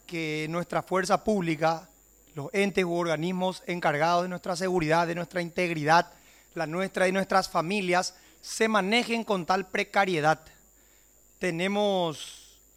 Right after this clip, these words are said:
muchas ganas para exigir a nuestra Policía Nacional, a nuestras fuerzas del orden, que resguarden nuestros barrios, eh, las ciudades donde vivimos. Sin embargo, vemos estos números y solamente nos queda apenarnos.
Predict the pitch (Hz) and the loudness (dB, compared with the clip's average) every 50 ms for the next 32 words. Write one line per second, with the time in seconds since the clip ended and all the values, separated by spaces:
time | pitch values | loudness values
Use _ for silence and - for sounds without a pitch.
0 | _ - 175 214 269 269 - 254 185 156 143 165 208 247 262 247 190 143 - 190 | _ -6 -2 0 0 2 2 2 2 2 6 8 8 8 8 6 4 2 0 0
1 | 180 180 185 - - - 175 147 - - 180 220 240 240 208 185 170 170 156 - | 0 0 -2 -4 -4 -6 -8 -6 -6 -4 0 2 4 4 4 4 2 0 -4 -4
2 | 170 165 151 165 170 156 151 - - 170 160 165 170 156 - 165 147 147 151 165 | -4 -4 -4 -4 -8 -8 -8 -6 -4 -2 -2 -2 -2 -4 -4 -4 -2 0 0 2
3 | 175 170 165 160 165 160 - - 156 - - 175 175 165 - 190 165 175 180 160 | 2 2 0 -2 -4 -6 -8 -10 -12 -8 -2 -2 -2 -2 -2 -6 -6 -6 -4 -2
4 | 165 175 180 165 165 175 170 156 - - - - - - _ _ - 190 190 190 | 0 0 0 0 0 -2 -4 -6 -10 -16 -20 -20 -20 -20 _ _ -2 0 0 2
5 | 180 147 131 139 180 196 226 226 214 196 175 165 160 165 165 147 - - 165 120 | 0 -2 0 2 4 6 8 6 6 4 0 -2 -6 -6 -8 -8 -8 -8 -8 -4
6 | 120 156 180 202 202 202 185 165 165 165 156 151 147 - - _ _ _ _ _ | 0 4 6 8 8 8 8 6 2 -4 -4 -6 -8 -10 -12 _ _ _ _ _
7 | _ - - 160 151 151 165 175 151 - - 175 160 165 185 196 190 190 185 165 | _ -10 -8 -6 -6 -4 -4 -6 -6 -4 -4 0 6 8 10 10 10 10 8 6
8 | 170 170 170 165 170 160 165 165 175 214 214 208 190 180 180 190 - - - - | 2 0 -2 -2 -2 -2 -2 0 0 2 2 2 2 2 2 0 -2 -6 -18 -20
9 | - - - _ _ _ - - - 202 214 220 202 185 185 208 220 226 233 226 | -20 -20 -20 _ _ _ -10 -6 -2 0 2 2 4 8 8 8 8 8 6 6
10 | 175 175 220 240 254 247 233 226 247 220 208 208 226 233 247 247 233 - 233 233 | 6 6 6 6 6 4 2 2 0 0 0 2 2 2 2 0 0 0 0 0
11 | 226 208 220 226 254 233 226 185 - 220 220 226 226 220 226 190 208 262 277 285 | 0 0 0 0 0 0 0 0 0 2 4 4 4 4 2 0 2 2 0 2
12 | 214 160 139 127 - - | 0 0 -2 -4 -6 -12